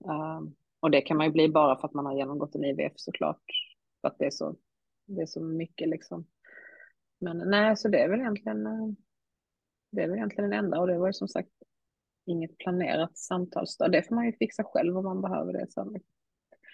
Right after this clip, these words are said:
Vilket egentligen alla säkert behöver. Alla som genomgår, eh, sånt här ofrivillig barnlöshet behöver ju säkert prata med någon, för att det är ju, ja, det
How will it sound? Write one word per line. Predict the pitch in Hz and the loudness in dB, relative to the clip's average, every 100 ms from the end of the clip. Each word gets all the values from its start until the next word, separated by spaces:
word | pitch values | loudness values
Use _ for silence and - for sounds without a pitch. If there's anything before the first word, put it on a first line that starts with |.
| - _ _ _ _ - | -20 _ _ _ _ 6
Vilket | 226 | 6
egentligen | 233 185 208 | 8 6 6
alla | 208 233 127 | 8 8 6
säkert | - 320 220 220 | 6 4 2 0
behöver. | 202 175 110 170 | 2 4 2 2
Alla | - 226 214 - 165 208 | 2 2 2 2 2 0
som | 254 277 | -2 0
genomgår, | 311 - 180 185 190 185 _ _ _ _ _ _ _ _ _ _ _ | 0 0 2 4 2 -2 _ _ _ _ _ _ _ _ _ _ _
eh, | 202 190 185 180 - _ _ _ | -10 -8 -8 -10 -14 _ _ _
sånt | 185 180 | -6 -2
här | 165 170 175 | 0 2 2
ofrivillig | 180 - 175 175 175 | 2 4 2 2 2
barnlöshet | 170 165 - - 190 - - | 0 0 -4 -4 -8 -8 -4
behöver | 220 - 175 | 0 0 0
ju | 202 | -2
säkert | - 180 - - _ | -4 -6 -8 -12 _
prata | 185 190 180 | -6 -6 -6
med | 180 | -6
någon, | 185 180 | -6 -8
för | - | -10
att | 185 | -6
det | 170 | -4
är | 175 | -2
ju, | 214 196 185 _ _ _ _ _ _ _ _ _ _ _ _ _ _ _ _ _ | -2 -4 -6 _ _ _ _ _ _ _ _ _ _ _ _ _ _ _ _ _
ja, | 214 | 2
det | 202 | 2